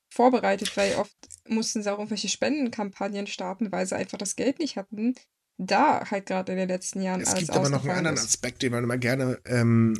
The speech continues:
Speaker 2: äh, oder den man gerne übersieht, und das ist der Aspekt, diese Festivals, die Organisation und so weiter, geben älteren Menschen auch was zu tun.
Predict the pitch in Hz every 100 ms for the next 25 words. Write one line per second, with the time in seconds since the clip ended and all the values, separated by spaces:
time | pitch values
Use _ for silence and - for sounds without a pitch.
0 | - - 110 113 113 107 107 _ _ -
1 | 110 107 123 131 113 113 127 120 113 110
2 | 147 123 92 101 123 - 117 110 - 127
3 | - _ _ _ _ - 123 147 - 233
4 | - 185 117 95 - - 120 123 120 117
5 | - 185 214 123 98 98 95 123 - 117
6 | 127 156 - - 104 110 - 120 101 -
7 | 120 - 110 110 - - - - 233 214